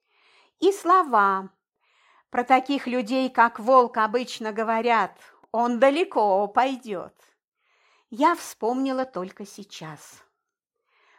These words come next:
Пророческими они были, как оказалось. Так-так... Может быть, Гром припомнил этот случай Волку,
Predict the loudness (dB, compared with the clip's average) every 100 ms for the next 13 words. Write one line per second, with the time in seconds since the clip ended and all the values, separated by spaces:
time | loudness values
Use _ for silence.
0 | _ 2 4 4 0 -10 -14 -12 -10 -8
1 | -6 -6 -6 -8 -12 -16 -16 -16 -10 -8
2 | -4 -4 -6 -12 -20 -20 _ _ _ _
3 | _ _ _ _ _ _ _ _ _ _
4 | _ _ -2 0 -2 -4 -2 -2 -4 -10
5 | -18 -20 _ _ _ _ _ _ _ -20
6 | _ 0 2 2 -2 -6 -4 0 4 4
7 | 0 -10 _ _ -14 -8 -4 -4 -4 -6
8 | -6 -8 -12 -10 -8 -8 -10 -8 -8 -10
9 | -12 -14